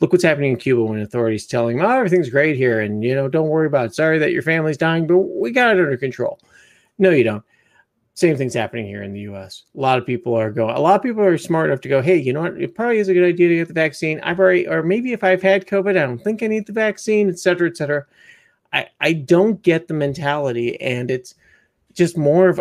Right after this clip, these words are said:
us versus them, and this is what they want. So let's stop giving them that. Let's start giving them, you know, rational discourse. We're all adults here once again,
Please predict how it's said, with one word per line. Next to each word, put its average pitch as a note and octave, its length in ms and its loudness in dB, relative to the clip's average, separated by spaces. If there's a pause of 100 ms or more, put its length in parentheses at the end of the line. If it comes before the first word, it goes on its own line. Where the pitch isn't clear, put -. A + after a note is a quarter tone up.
us F3 280 2
versus E3 460 -2
them, F3+ 440 0 (220)
and D#3 140 0
this F3+ 140 -4
is G3+ 120 -10
what F3+ 200 -2
they F3+ 120 0
want. F#3 340 -4
So D#3 320 -6
let's E3+ 380 -6
stop - 580 -4 (160)
giving G3 280 2
them G#2+ 340 -4 (120)
that. A2 400 -2 (220)
Let's D3 180 -10
start E3+ 300 -2
giving E3 300 0
them, D3 360 -4
you D3+ 100 2
know, C#3+ 360 2 (220)
rational D#3 720 0
discourse. C#3+ 760 -4
We're D#3 240 0
all D3 160 4
adults C3 420 -2
here C#3 300 -4
once C3+ 340 -6
again, C3 460 -2